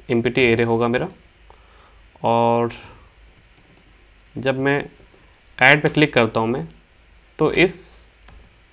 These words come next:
to do में जो मेरी पहले से value hold है उसको आप, अ, कंटेंट है उसको hold किए रहो,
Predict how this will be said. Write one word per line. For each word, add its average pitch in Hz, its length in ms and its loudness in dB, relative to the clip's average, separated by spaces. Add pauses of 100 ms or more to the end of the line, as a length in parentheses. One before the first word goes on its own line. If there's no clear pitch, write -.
to 160 140 4
do 170 100 6
में 131 160 0 (760)
जो 135 200 2
मेरी 147 200 4
पहले 139 360 4
से 147 140 0
value 127 320 4
hold 120 320 2
है 117 180 -2 (440)
उसको 127 280 -2
आप, 120 260 2 (100)
अ, 127 140 -2 (600)
कंटेंट 127 380 2
है 131 160 -6 (100)
उसको - 220 -4
hold 117 280 2
किए 143 120 2
रहो, 170 200 -2